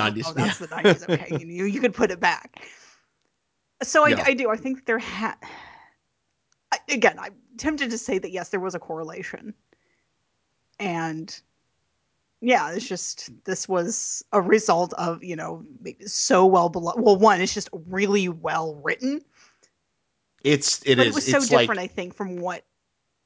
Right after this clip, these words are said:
Speaker 2: else was
Speaker 1: Yeah.
Speaker 2: being put out at the time that people
Speaker 1: Yeah, I mean, this is like, you know, you talk about the differences between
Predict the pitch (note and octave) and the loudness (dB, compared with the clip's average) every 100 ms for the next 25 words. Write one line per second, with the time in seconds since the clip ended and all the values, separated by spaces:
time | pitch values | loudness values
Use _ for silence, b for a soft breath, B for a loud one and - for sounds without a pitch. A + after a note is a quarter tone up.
0 | _ _ F#3+ F3 - G#3 G3+ F#3+ E3 - | _ _ -8 -6 -6 -4 0 0 0 -2
1 | G#3+ - E3+ E3+ - F3 - - F#3 F3+ | -2 0 -2 -2 -10 -14 -14 -4 -4 -4
2 | - - _ _ _ _ - E3+ _ - | -16 -20 _ _ _ _ -8 -8 _ -20
3 | _ E3 D#3 _ A2 C3 F2+ A#2+ B2+ C3 | _ -14 -14 _ -4 -2 -2 0 2 4
4 | F3 E3 C#3 D3 B2+ - A#2+ A2+ A#2+ B2 | 4 2 4 4 4 0 -2 -2 -4 0
5 | B2+ A#2 A2+ A2 A2 G2+ b b b - | 2 2 0 0 -2 -6 b b b -6
6 | B2 C3+ C3+ B2+ A#2 B2 A#2 - A2+ - | 4 4 4 0 0 0 -2 -4 -6 -2
7 | A#2+ A2+ A2 G#2+ | 0 0 -2 -6